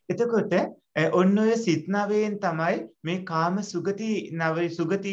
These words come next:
හතේ ප්‍රතිසන්දිය ලබා දෙන්නේ. අ, ජාති අන්ධ,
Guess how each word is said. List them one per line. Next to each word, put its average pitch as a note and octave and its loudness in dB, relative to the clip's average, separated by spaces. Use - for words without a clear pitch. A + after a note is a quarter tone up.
හතේ F3+ -2
ප්‍රතිසන්දිය F3+ -4
ලබා D#3+ 2
දෙන්නේ. D#3+ 0
අ, E3 2
ජාති G#3+ 0
අන්ධ, C#3 -2